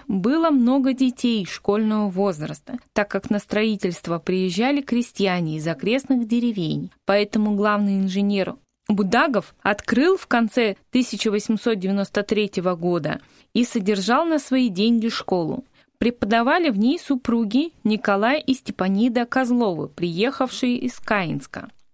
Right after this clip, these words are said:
При школе практически сразу начали работать читальни и драматический кружок — народный театр, как его называли строители. Он ставил спектакли, давал концерты, проводил музыкальные и литературные вечера.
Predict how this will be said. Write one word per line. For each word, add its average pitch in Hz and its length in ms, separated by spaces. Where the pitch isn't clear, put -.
При 285 140
школе 349 400
практически 277 720
сразу 277 440
начали 254 420
работать 233 680
читальни 262 560
и 214 220
драматический 196 800
кружок — 214 600
народный 247 460
театр, 202 540
как - 280
его 196 160
называли 185 560
строители. 165 760
Он 359 200
ставил 226 380
спектакли, 220 680
давал 208 320
концерты, 190 640
проводил 175 540
музыкальные 262 800
и 208 240
литературные 185 840
вечера. 160 520